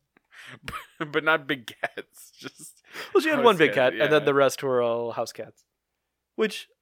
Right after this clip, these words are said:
Speaker 2: are not, you know, without defense, but, I mean, they're pointy on five ends.
Speaker 1: And you can get into tiny spaces.
Speaker 2: Yeah, they're bone. <laughs> They don't have bones. They're
Speaker 1: Yeah.
Speaker 2: just
Speaker 1: It's
Speaker 2: cats are
Speaker 1: like,
Speaker 2: liquid.
Speaker 1: it's like playing as Robin in Lego Batman. <laughs>
Speaker 2: Indeed. Anyway, we're watching Reboot.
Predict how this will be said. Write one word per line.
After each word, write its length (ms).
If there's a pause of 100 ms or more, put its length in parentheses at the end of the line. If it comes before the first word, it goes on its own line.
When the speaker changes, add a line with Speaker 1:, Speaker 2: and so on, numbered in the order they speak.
(120)
Speaker 2:
are 100
not, 380
you 80
know, 160
without 420
defense, 520
but, 200 (1080)
I 60
mean, 100
they're 60
pointy 360
on 80
five 240
ends. 360
Speaker 1:
And 160
you 80
can 140
get 140
into 200
tiny 300
spaces. 720 (120)
Speaker 2:
Yeah, 180 (100)
they're 120
bone. 260 (100)
<laughs> 120
They 60
don't 200
have 160
bones. 340
They're 100
Speaker 1:
Yeah. 100
Speaker 2:
just 100 (720)
Speaker 1:
It's 80
Speaker 2:
cats 100
are 40
Speaker 1:
like, 120
Speaker 2:
liquid. 400
Speaker 1:
it's 160
like 160
playing 240
as 120
Robin 340
in 100
Lego 240
Batman. 560 (140)
<laughs> 260 (1400)
Speaker 2:
Indeed. 340
Anyway, 280
we're 120
watching 320
Reboot. 360